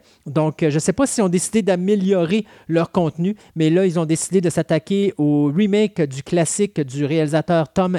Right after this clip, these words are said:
Eberhard de mille neuf cent quatre-vingt-quatre, Night of the Comet, qui met en vedette deux sœurs qui doivent, euh,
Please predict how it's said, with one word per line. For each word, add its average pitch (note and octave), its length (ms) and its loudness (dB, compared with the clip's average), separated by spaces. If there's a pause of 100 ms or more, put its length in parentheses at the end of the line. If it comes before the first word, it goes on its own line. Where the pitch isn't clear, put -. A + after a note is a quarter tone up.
(140)
Eberhard F3 520 0 (380)
de D3 60 0
mille E3 120 0
neuf E3+ 100 0
cent F#3 100 -2
quatre-vingt-quatre, D3 600 -4
Night E3+ 260 0
of D#3 100 0
the D3+ 120 0
Comet, C#3+ 340 0 (920)
qui E3 100 -4
met D#3+ 120 2
en E3 100 4
vedette D#3+ 340 0 (280)
deux E3 200 0
sœurs F3+ 460 0
qui - 120 -12
doivent, D3 400 0
euh, C3 400 0